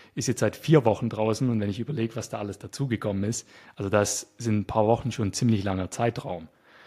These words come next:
Ähm, wobei man damit noch leben könnte, da, wenn die erste, der erste Durchgang zwei bis drei Wochen dauern würde. Was ich halt grad so als Problem sehe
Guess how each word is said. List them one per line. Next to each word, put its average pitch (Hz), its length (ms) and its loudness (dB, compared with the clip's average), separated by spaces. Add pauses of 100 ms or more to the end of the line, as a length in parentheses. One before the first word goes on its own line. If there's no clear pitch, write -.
(380)
Ähm, 110 260 4 (360)
wobei 127 260 8
man 160 120 6
damit 139 300 8
noch 123 200 6
leben 123 320 10
könnte, 120 420 4
da, 123 320 2
wenn 110 160 4
die 107 200 6
erste, 127 580 4
der - 160 0
erste 131 280 2
Durchgang 120 460 2
zwei 110 180 2
bis 107 140 -2
drei 104 180 0
Wochen 117 500 2
dauern 101 260 2
würde. 110 280 0
Was 113 200 -4
ich 156 160 -4
halt 131 160 2
grad 117 200 0
so 131 100 -6
als 110 140 -4
Problem 107 380 -2
sehe 123 260 2